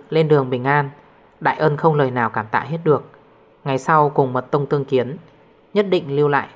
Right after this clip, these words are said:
ba phần tình cảm." Trường Sinh nói xong, bản thân trước đỏ mặt. Hắn lúc này hoàn toàn không có chỗ gì để nói ra được những lời như vậy, cảm giác có chút tự đại, nhưng hắn cũng không dám đem lời nói quá vẹn toàn, bởi vì hắn không biết ngày sau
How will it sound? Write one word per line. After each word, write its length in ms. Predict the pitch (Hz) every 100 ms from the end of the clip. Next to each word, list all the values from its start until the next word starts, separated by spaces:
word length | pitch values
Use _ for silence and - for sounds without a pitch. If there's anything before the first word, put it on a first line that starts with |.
| -
ba 140 | 139
phần 220 | 139 123 117
tình 140 | 120
cảm." 220 | 131 110 - _ _ _ _ _ _ _ -
Trường 120 | 139
Sinh 200 | 160 143
nói 140 | 123
xong, 300 | 123 156 143 127 - _ _
bản 160 | - 123
thân 220 | 156 143
trước 200 | 135 190
đỏ 100 | 147
mặt. 200 | 117 120 - _ - _ _ _ _ _ _ _ _ _
Hắn 200 | - 135
lúc 180 | 160 196
này 320 | 160 135 120 120
hoàn 160 | 131
toàn 260 | 127 127 123
không 200 | - 151
có 140 | 131 127
chỗ 200 | 160 160
gì 280 | 160 139 117
để 140 | 113
nói 200 | 110 117
ra 140 | 151
được 220 | 147 131 120
những 160 | 135
lời 140 | 151 117
như 120 | 127
vậy, 200 | 135 123 - _ _ _ _ _
cảm 160 | 123 113
giác 160 | 160 165
có 100 | -
chút 200 | 196 196
tự 120 | 147
đại, 220 | 131 117 - - _ _ _ _
nhưng 140 | 185
hắn 180 | 165 135
cũng 120 | 160
không 140 | 165 165
dám 360 | 139 123 156
đem 160 | 160 151
lời 260 | 143 123 113
nói 140 | 117 117
quá 140 | 117
vẹn 140 | 143 139
toàn, 260 | 135 123 107 - - _ _ _
bởi 100 | 151
vì 160 | 135 127
hắn 160 | 127
không 160 | - 160
biết 140 | 190
ngày 180 | 175 123
sau 320 | - 151 135